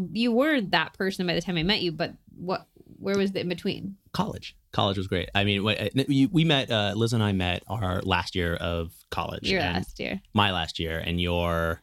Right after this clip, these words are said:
Speaker 1: Second to last.
Speaker 2: stretch year.
Speaker 1: Yeah.
Speaker 2: <laughs>
Speaker 1: I was
Speaker 2: Extra
Speaker 1: kind of
Speaker 2: year.
Speaker 1: a schmo. So I would, like,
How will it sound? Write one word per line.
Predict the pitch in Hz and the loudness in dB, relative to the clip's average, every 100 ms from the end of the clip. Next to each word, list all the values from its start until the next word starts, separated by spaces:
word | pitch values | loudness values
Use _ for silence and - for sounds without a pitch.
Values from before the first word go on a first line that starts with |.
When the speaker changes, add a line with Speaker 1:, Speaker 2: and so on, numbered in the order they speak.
| _ | _
Speaker 1:
Second | - 170 - | -6 -6 -4
to | |
last. | - | -4
Speaker 2:
stretch | 175 - 95 - | -4 -2 -2 -2
year. | 95 - - - 120 | -6 -8 -10 -2 0
Speaker 1:
Yeah. | 165 - 190 | 0 -2 -6
Speaker 2:
<laughs> | 175 | -4
Speaker 1:
I | 190 202 | 2 4
was | 220 | 2
Speaker 2:
Extra | 208 226 | 2 0
Speaker 1:
kind | 214 | 0
of | 202 | 0
Speaker 2:
year. | 180 | -4
Speaker 1:
a | |
schmo. | - 180 160 160 | -2 -2 -2 0
So | 170 | 0
I | 165 | 0
would, | 170 165 | 0 -2
like, | 160 156 | -2 -4